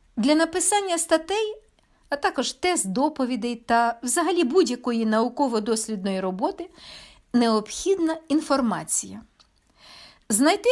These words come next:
потрібну літературу за темою вашої роботи можна за допомогою довідково-пошукового апарату бібліотеки, який складається… з системи каталогів і картотек, як традиційних,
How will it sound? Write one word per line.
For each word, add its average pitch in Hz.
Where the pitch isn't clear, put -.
потрібну 294
літературу 233
за 208
темою 262
вашої 240
роботи 240
можна 392
за 233
допомогою 311
довідково-пошукового 262
апарату 226
бібліотеки, 226
який 233
складається… 262
з 233
системи 349
каталогів 277
і 294
картотек, 214
як 392
традиційних, 220